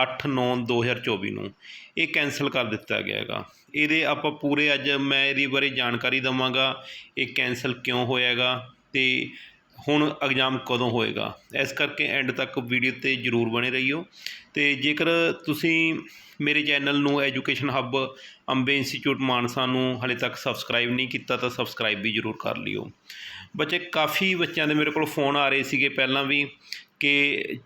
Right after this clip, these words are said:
ਬਾਬਾ ਫਰੀਦ University of Health Sciences ਨੇ ਪੇਪਰ ਨੂੰ ਬਹੁਤ ਜਲਦੀ ਹੀ ਕੰਡਕਟ ਕਰ ਦਿੱਤਾ ਹੈਗਾ ਤੇ ਬੱਚੇ ਕਹਿ ਰਹੇ ਸੀਗੇ ਵੀ ਸਾਡੀ ਤਿਆਰੀ ਨਹੀਂ ਹੋਈ ਸਰ, ਬਹੁਤ ਜਲਦੀ ਸਾਨੂੰ ਟਾਈਮ ਨਹੀਂ ਮਿਲਿਆ।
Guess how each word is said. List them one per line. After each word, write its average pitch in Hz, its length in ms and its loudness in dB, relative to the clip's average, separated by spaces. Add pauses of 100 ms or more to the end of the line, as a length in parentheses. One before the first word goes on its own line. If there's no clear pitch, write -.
ਬਾਬਾ 131 260 2
ਫਰੀਦ 139 320 2
University 139 500 2
of 131 40 0
Health 123 280 0
Sciences 127 540 -2
ਨੇ 120 320 0 (380)
ਪੇਪਰ 147 340 0
ਨੂੰ 143 320 2
ਬਹੁਤ 120 420 -2
ਜਲਦੀ 123 400 2
ਹੀ 139 160 0
ਕੰਡਕਟ 123 440 0
ਕਰ 117 160 0
ਦਿੱਤਾ 104 340 -2
ਹੈਗਾ 98 340 -2 (580)
ਤੇ 143 180 4
ਬੱਚੇ 139 360 0
ਕਹਿ 147 160 2
ਰਹੇ 147 120 2
ਸੀਗੇ 151 220 2
ਵੀ 147 120 6
ਸਾਡੀ 143 280 0
ਤਿਆਰੀ 131 340 2
ਨਹੀਂ 135 140 2
ਹੋਈ 131 220 4
ਸਰ, 131 300 -2 (760)
ਬਹੁਤ 127 420 0
ਜਲਦੀ 131 340 2
ਸਾਨੂੰ 127 240 0
ਟਾਈਮ 127 360 2
ਨਹੀਂ 131 180 2
ਮਿਲਿਆ। 123 480 0